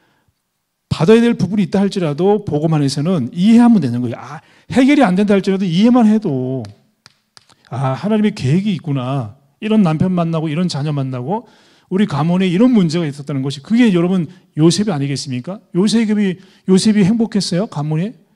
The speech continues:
열일곱 살에 형들로 해서 팔려, 팔려나갔는데 엄마, 엄마가 일찍 돌아가셨잖아요. 엄마가, 요셉 엄마, 엄마가. 그 동생 뭐 배노하라 하잖아요. 슬픔의 아들이라고 그러잖아요.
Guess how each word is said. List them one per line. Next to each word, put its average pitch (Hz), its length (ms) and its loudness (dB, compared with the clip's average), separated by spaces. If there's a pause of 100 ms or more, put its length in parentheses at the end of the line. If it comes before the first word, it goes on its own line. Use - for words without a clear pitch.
(160)
열일곱 175 320 2
살에 156 400 -2 (540)
형들로 220 340 0
해서 175 240 -2
팔려, 214 260 -4 (180)
팔려나갔는데 143 920 -6 (360)
엄마, 180 300 2 (280)
엄마가 175 340 2
일찍 165 240 -2
돌아가셨잖아요. 135 600 -4
엄마가, 151 460 -8 (120)
요셉 135 300 -8 (100)
엄마, 131 240 -12
엄마가. 131 400 -8 (1500)
그 196 100 -6
동생 196 280 4
뭐 214 100 4
배노하라 190 460 4
하잖아요. 151 200 -2
슬픔의 220 400 0
아들이라고 147 320 -2
그러잖아요. 113 640 -10